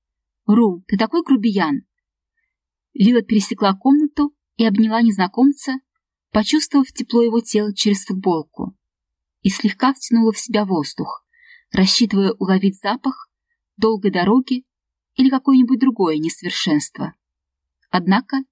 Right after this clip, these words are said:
не удалось. От него пахло лишь чистотой. "Я Лила".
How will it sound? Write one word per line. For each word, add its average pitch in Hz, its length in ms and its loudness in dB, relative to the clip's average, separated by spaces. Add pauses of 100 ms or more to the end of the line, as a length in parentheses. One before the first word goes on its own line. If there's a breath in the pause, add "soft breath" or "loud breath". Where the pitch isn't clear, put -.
(100)
не 226 120 4
удалось. 220 640 -2 (460)
От 190 200 -2
него 233 200 2
пахло 240 500 -4 (440)
лишь 262 260 2
чистотой. - 720 -4 (1000)
"Я 269 240 2
Лила". 208 400 -2